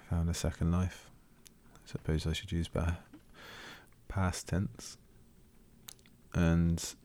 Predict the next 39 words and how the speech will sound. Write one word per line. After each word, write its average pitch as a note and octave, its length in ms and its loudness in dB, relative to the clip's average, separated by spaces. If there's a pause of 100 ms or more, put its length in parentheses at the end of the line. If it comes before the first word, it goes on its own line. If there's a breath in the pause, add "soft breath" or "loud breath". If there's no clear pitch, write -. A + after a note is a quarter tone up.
(200)
he F#2 120 2
was D#2+ 120 0
getting F2 220 6
into E2+ 180 4
coaching - 380 2
his D#2 100 2
daughter. F#2 580 6 (140)
His - 120 -12
daughter F#2 380 4
wanted G#2+ 160 4
to - 80 -8
play F2 140 6
in D2+ 100 6
the D#2+ 40 2
W D#2+ 280 2
N D2+ 100 4
B E2+ 160 4
A. F#2 200 2
She - 180 -4
was - 160 -2
thirteen. E2+ 540 4
She - 120 -6
was - 120 -8
getting - 420 2 (520 loud breath)
really F#2 240 10
good. G2+ 300 8
You D2 80 6
could - 180 -8
see F2 240 6
highlights F2 520 6
of E2 140 0
her, F2+ 420 6 (180)
uh, - 180 0 (100)
on, - 340 2
on, - 260 0 (220)
on F2+ 100 2
the F2+ 60 4
internet, F#2+ 500 6
and E2 340 4